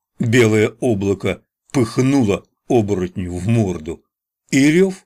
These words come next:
стих. Оборотень в почти комичном изумлении уставился на Ричи. В горле у него что-то сдавленно свистнуло.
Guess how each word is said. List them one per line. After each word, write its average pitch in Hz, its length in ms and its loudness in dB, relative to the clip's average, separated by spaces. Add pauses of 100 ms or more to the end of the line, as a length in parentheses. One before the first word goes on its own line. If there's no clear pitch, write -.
стих. - 600 -8 (460)
Оборотень 113 640 -2 (120)
в - 140 -20
почти 196 400 -4
комичном 202 680 -2
изумлении 131 640 -4 (220)
уставился 220 760 -2
на 101 140 -2
Ричи. 95 380 -8 (280)
В 110 140 -2
горле 104 380 0
у 104 100 -2
него 107 220 0
что-то 120 420 -4 (240)
сдавленно 98 760 -4
свистнуло. 147 760 -2